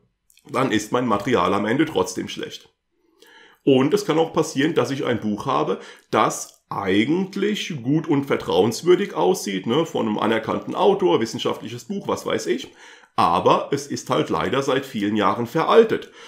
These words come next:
Es gab in dem Bereich wichtige neue Erkenntnisse, die da noch nicht drin sind, deshalb taugt es im Endeffekt doch nicht.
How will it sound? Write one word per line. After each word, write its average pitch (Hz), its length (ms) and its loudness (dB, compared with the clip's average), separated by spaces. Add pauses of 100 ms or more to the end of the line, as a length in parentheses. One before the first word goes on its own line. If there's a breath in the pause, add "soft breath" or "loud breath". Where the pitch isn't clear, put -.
(160 loud breath)
Es - 160 -6
gab 123 220 4
in 127 140 0
dem 123 160 0
Bereich 120 460 0
wichtige 131 360 -2
neue 104 240 4
Erkenntnisse, 107 640 -2
die 123 120 -2
da 101 160 0
noch 110 160 0
nicht 104 200 -4
drin 107 240 -2
sind, 170 260 -4
deshalb - 420 -2
taugt - 280 -6
es 123 100 -8
im 135 100 -4
Endeffekt 135 480 -4
doch 202 160 0
nicht. - 380 -4